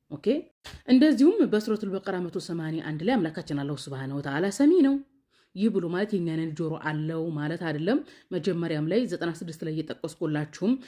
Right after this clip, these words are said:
ተመልካች ነው ሲባል የኛን አይነት አይን አለው ማለት አይደለም።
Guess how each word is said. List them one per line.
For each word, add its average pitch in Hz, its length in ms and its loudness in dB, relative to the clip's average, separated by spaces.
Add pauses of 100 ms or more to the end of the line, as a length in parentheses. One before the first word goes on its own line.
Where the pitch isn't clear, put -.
(360)
ተመልካች 165 460 -2
ነው 160 100 -4
ሲባል 190 300 0
የኛን 156 600 -4 (100)
አይነት 156 380 -2
አይን 151 220 -2
አለው 147 220 -4
ማለት 165 280 -2
አይደለም። 135 380 -4